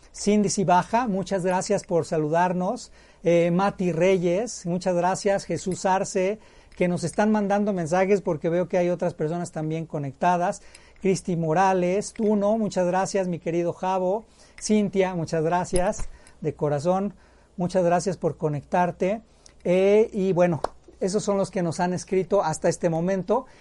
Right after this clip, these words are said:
Bueno, vamos a pasar a un tema que es ya el conclusivo para este, para esta mañana y algo súper importante. Precisamente para poder irradiar esa buena energía necesitas también estar limpio por dentro.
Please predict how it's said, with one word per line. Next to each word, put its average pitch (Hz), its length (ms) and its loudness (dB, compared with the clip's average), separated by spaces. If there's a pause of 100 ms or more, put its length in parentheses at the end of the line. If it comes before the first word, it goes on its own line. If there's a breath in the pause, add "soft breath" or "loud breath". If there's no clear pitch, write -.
(280 loud breath)
Bueno, 202 220 4
vamos 262 220 2
a 269 80 2
pasar 226 420 4
a 180 120 4
un 208 200 4
tema 202 460 2
que 175 240 2
es 165 100 -2
ya 185 240 4
el 175 80 2
conclusivo 180 800 0
para 151 260 0
este, 165 500 0
para 160 220 -2
esta 185 220 -2
mañana 165 500 -4 (460 loud breath)
y 254 340 2 (160)
algo 214 320 6
súper 233 360 0
importante. 160 760 0 (340 soft breath)
Precisamente 208 680 4
para 165 300 -2
poder 208 480 2
irradiar 196 640 0
esa 220 200 -2
buena 190 260 0
energía 180 540 -2
necesitas 196 600 -4
también 196 480 -4
estar 180 360 -4
limpio 180 420 -2
por 135 220 -4
dentro. 110 320 -12